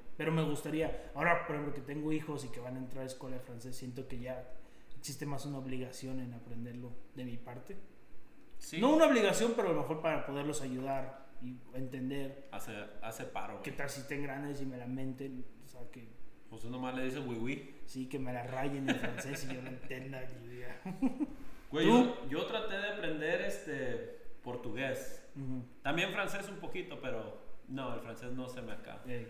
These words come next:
Speaker 2: Pero el portugués es muy similar al español, güey.
Speaker 1: Sí.
Speaker 2: Y el portugués, la neta, sí me gustó, güey. Pero como no tienes con quién practicar,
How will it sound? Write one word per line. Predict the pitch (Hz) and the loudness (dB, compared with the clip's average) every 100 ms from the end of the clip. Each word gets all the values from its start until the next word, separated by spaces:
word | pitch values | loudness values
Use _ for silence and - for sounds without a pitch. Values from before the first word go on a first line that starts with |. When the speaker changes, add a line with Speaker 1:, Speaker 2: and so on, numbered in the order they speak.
| - | -8
Speaker 2:
Pero | - 127 | -2 -2
el | 127 | -2
portugués | 127 127 123 147 | -4 -2 -2 -2
es | 160 | -2
muy | 151 | -2
similar | 151 151 135 135 | -2 -2 0 0
al | 143 | 0
español, | 139 - 110 120 139 | -2 -6 -4 -2 -2
güey. | 110 98 - | -4 -4 -4
Speaker 1:
Sí. | - 147 135 - - - - - | -4 -4 -2 -2 -4 -8 -4 -2
Speaker 2:
Y | 123 | -2
el | 123 | -2
portugués, | 120 - 113 127 | -2 -2 0 0
la | 131 127 | 0 0
neta, | 131 | -2
sí | 123 | -4
me | 127 139 | -2 0
gustó, | 120 - 123 131 | -2 -4 -2 0
güey. | 120 104 - - - - - - - - | 0 -6 -4 -4 -4 -8 -6 -4 -4 -6
Pero | - 143 143 135 131 127 - - - - - - - - - - - - - | 2 4 4 2 2 0 -2 -6 -8 -4 -4 -6 -6 -4 -4 -6 -8 -4 -4
como | - 156 151 | 0 0 2
no | 156 170 | 0 0
tienes | 190 196 196 | 0 0 0
con | 185 143 | 0 -2
quién | - 190 | 0 0
practicar, | 180 - 143 170 175 175 - | 0 -2 -2 4 4 4 0